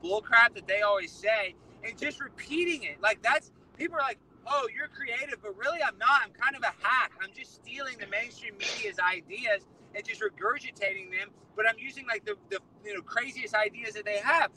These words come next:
But at the end of the day, like, World War Three, it's almost inevitable. Like, we know this is what's gonna happen.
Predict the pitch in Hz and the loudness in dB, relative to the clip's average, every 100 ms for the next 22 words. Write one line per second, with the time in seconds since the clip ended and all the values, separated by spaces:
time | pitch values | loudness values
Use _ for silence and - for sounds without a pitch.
0 | - - - 330 330 320 - 392 415 339 | -12 -10 -4 -2 -4 -8 -6 -2 -2 -4
1 | - 277 302 254 220 - - 254 - - | -4 2 4 2 -2 -6 -2 -2 -2 -6
2 | 262 247 - 226 233 359 320 294 - 285 | -4 -4 -8 -6 2 2 2 -2 -2 -2
3 | 294 226 - 311 349 - - 196 269 240 | -2 -4 -2 -2 -2 -4 -4 0 0 0
4 | 190 - - - 294 254 262 285 254 214 | 0 2 2 2 -8 -2 2 2 0 -8
5 | 202 220 202 208 180 208 233 190 | -12 -12 -6 -4 2 4 4 2